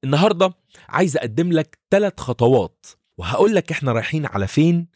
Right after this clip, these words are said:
وبعد كده هنبدأ الرحلة وهنمشي فيها لحد الآخر.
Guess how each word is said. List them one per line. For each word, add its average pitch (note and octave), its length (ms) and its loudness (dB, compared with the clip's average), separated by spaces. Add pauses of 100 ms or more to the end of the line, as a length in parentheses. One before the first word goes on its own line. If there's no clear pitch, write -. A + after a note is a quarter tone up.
(280)
وبعد G#2 320 0
كده C#3 220 0
هنبدأ A2 420 -2
الرحلة C#3 440 -2 (260)
وهنمشي A#2 480 -2
فيها A2 260 0
لحد G2 300 -4
الآخر. G2 640 -8